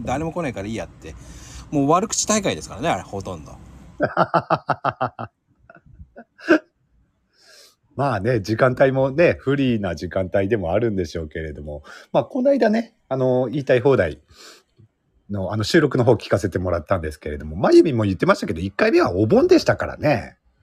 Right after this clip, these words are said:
Speaker 1: うん。
Speaker 2: それもあったのかなとも、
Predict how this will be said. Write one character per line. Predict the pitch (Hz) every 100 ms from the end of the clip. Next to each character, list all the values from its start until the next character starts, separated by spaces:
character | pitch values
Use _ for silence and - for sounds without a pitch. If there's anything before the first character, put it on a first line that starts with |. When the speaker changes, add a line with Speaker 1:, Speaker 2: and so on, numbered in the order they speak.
| - -
Speaker 1:
う | 123
ん。 | 156 135 92 _ _ _ _ _
Speaker 2:
そ | - 143
れ | 208
も | 240 220 220 - _ - - - _ _ _
あ | 156
っ | - _
た | 151
の | 117
か | 87 101
な | 117 113
と | 90
も、 | 85 73